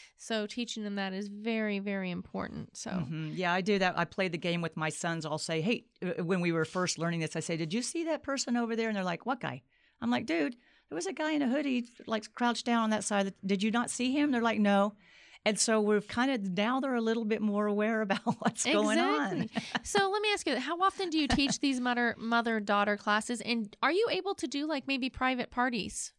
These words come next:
Speaker 2: I do. My, my safety classes right now are, are on a demand, and I do just do private groups right now.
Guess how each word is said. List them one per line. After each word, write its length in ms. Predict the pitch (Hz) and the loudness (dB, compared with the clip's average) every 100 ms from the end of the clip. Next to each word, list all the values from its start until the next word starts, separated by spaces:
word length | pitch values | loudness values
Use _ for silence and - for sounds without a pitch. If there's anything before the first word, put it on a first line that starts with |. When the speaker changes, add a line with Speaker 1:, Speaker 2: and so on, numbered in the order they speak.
| - | -2
Speaker 2:
I 120 | 202 | 0
do. 280 | 175 247 262 | 2 0 2
My, 320 | 208 202 196 | 2 2 0
my 180 | 185 185 | 0 0
safety 360 | 180 262 254 - | 0 -2 -2 -6
classes 480 | - 202 190 196 | 0 2 2 0
right 220 | 175 175 180 | 2 2 2
now 360 | 170 170 170 | 2 2 2
are, 340 | 156 160 156 143 | 2 2 2 2
are 280 | 156 156 - | 2 0 0
on 180 | 175 196 | 0 2
a 80 | 190 | 2
demand, 480 | 180 175 170 175 | 0 0 2 0
and 100 | 165 160 | 0 0
I 80 | 156 | 0
do 420 | 135 180 180 175 - _ - | 0 2 2 0 -8 _ -2
just 240 | 180 - | -2 0
do 260 | 165 160 156 | -2 0 -2
private 460 | - 151 151 143 - - | -6 -2 0 0 -6 -12
groups 320 | 151 160 - | -4 -2 -2
right 160 | 139 123 | -4 -4
now. 240 | 135 - | -4 -8